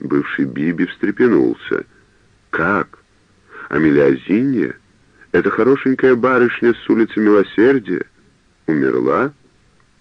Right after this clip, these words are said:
Доктор Гадинье тоже еще не слышал об этом. Он был, видимо, поражен.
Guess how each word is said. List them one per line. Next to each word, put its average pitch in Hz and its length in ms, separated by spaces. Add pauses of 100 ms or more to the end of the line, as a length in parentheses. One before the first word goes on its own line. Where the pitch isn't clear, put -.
(360)
Доктор 147 420
Гадинье 147 500
тоже 127 540
еще 127 340
не 117 240
слышал 92 480
об 73 200
этом. 64 440 (320)
Он 92 240
был, 113 180
видимо, 101 440
поражен. 90 800